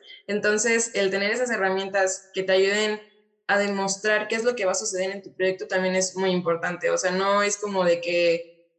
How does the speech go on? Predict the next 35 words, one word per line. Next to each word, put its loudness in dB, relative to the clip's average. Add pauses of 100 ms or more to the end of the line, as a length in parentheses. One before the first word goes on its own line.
(160)
siempre 0
nuestro -2
profesor -2
nos 0
decía 0
como -6
de, -6 (420)
tu -4
proyecto 4
debe 6
hablar 2
por -4
sí -4
solo, 0
o -2
sea, -4
no -4
es -4
como -6
que -6
le 2
tengas -4
que -6
explicar, -2 (400)
ah, 2
así -2
de, 4
ah, 4
mira, 0
pero 0
es -4
que -6
aquí -8
estaba 2
esto, -2